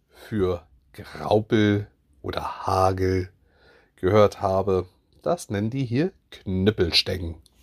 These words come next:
Ja, Knüppel ganz schön, wenn die Steine einem auf den Kopf fallen. Und seien es auch nur gefrorene Eistropfen. Ansonsten haben wir gestern auch noch Rückmeldung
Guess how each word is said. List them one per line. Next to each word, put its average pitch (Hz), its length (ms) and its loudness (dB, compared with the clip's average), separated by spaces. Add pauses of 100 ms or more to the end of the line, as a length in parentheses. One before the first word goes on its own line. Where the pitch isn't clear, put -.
(800)
Ja, 85 300 2 (800)
Knüppel 127 340 4
ganz 98 220 0
schön, 101 320 2 (840)
wenn 104 120 -6
die 95 80 -2
Steine 104 320 4
einem 98 240 0
auf 98 160 2
den 101 100 -6
Kopf - 180 -2
fallen. 98 440 -2 (880)
Und 85 80 -8
seien 87 200 -2
es - 100 -6
auch - 160 -6
nur 98 180 2
gefrorene 98 460 0
Eistropfen. - 720 -2 (2500)
Ansonsten 113 500 0
haben 120 200 4
wir 107 120 2
gestern 113 340 2
auch 107 200 -2
noch 107 460 2 (180)
Rückmeldung 131 1000 2